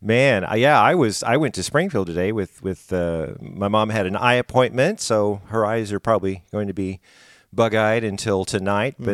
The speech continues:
Speaker 1: but, uh, at least you can listen to the podcast.
Speaker 2: That's a good thing.
Speaker 1: <laughs> But it was absolutely wonderful. I did wear my coat on the way up there. I got up at seven thirty, left about nine, and it was just a tad chilly, so I thought, "You know, I've got my flannel shirt, but I'm just gonna take my coat."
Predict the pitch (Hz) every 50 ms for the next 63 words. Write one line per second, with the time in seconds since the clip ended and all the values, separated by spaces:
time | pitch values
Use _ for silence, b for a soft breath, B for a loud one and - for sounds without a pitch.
0 | 92 92 - 95 95 98 - 151 180 208 - 202 170 - - 104 107 143 139 -
1 | 95 80 71 76 - - 71 67 62 - - - - 90 85 127 - - 117 -
2 | - - - - - - 190 - - - 185 - - - 165 - B B B B
3 | B - 156 175 196 220 214 185 160 165 151 147 170 185 185 - - 127 117 120
4 | 117 131 139 151 120 117 104 B B B B B 139 139 123 135 156 196 226 202
5 | 208 202 190 170 156 143 - - 170 170 170 160 - - b b b b b b
6 | b 127 131 139 135 120 113 120 131 131 117 104 - - 90 82 78 85 92 110
7 | 123 139 151 - 143 131 - - 127 123 123 120 - 113 107 107 107 95 104 113
8 | - - 131 120 123 120 110 - 107 110 110 104 101 101 98 95 95 95 b b
9 | b b b b b 110 120 143 165 - 156 143 - 147 143 131 - 123 107 -
10 | _ - - - - 156 170 180 180 180 165 - - 180 165 156 147 139 - -
11 | 131 123 120 131 123 117 110 117 143 147 165 170 165 165 160 160 160 151 135 143
12 | 123 - 107 98 - - 135 135 135 135 131 120 - 135 131 127 113 - 113 110
13 | 113 120 131 117 - - 113 104 101 95 - - 120 117 - - 87 82 82 -
14 | - - 117 104 95 95 -